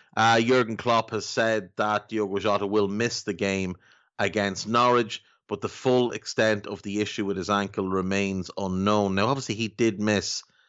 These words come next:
substantial time last season with an ankle injury. Hopefully, this is not a repeat of that because, um,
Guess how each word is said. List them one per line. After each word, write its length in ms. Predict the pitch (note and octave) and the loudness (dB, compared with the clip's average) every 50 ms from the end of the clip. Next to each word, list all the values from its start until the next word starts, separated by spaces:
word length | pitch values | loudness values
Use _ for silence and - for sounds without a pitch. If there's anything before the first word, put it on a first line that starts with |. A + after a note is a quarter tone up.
| _ _ _ _ _ _ _ _ _ _ _ _ | _ _ _ _ _ _ _ _ _ _ _ _
substantial 640 | - - - G#2 - - - C3 C#3+ C#3+ - C#3 A#2 | -8 -4 -4 -4 -2 2 2 4 4 2 2 -2 -4
time 340 | - - A#2 A#2 A2 G#2 G2 | -4 -2 0 0 0 0 -2
last 460 | G2 G2+ G#2+ A2+ A#2+ A#2+ A#2 A#2 - | -2 0 2 4 4 2 2 -2 -4
season 440 | - A#2 G#2 G2 E2 F2 F2+ F2 F2 - | -6 -6 -6 -6 -6 -10 -10 -12 -12 -10
with 320 | G2+ G2+ G2+ G2 G2+ - - | -6 -2 -2 -2 -4 -6 -8
an 120 | - G2 F#2+ | -8 -4 -2
ankle 360 | G2 G2+ G2+ G2 - F#2+ F#2 | -2 -2 -4 -4 -4 -2 -2
injury. 300 | F#2 F#2 F2+ E2+ F2+ F2 | -2 -2 -2 -2 -4 -2
Hopefully, 480 | E2 G#2+ A#2 A#2+ A#2 - - A2 G2 | 0 2 2 2 2 0 -2 -4 -2
this 240 | F2+ G2 F#2+ - - | 0 0 0 -2 -2
is 100 | F#2+ E2+ | -6 -2
not 280 | G2+ G2 F#2+ F#2 F2 - - _ _ _ _ _ _ _ _ _ _ - | -2 0 0 0 0 -2 -6 _ _ _ _ _ _ _ _ _ _ -4
a 120 | G#2 G2 | 0 0
repeat 400 | F#2 F2 - - - A2+ G#2+ F2+ | 0 0 -2 0 0 0 2 2
of 160 | G2 F2 D#2+ | 0 -2 -2
that 320 | - G2+ F#2+ F#2+ F2+ - - | 0 2 2 2 0 -2 -4
because, 440 | F2+ E2+ - - G2+ F#2 E2+ E2 F#2 | -12 -10 -8 -4 -4 -4 -2 0 0
um, 420 | F#2 F#2 F2+ E2+ E2+ E2+ E2 - | 2 2 2 0 -2 -6 -10 -10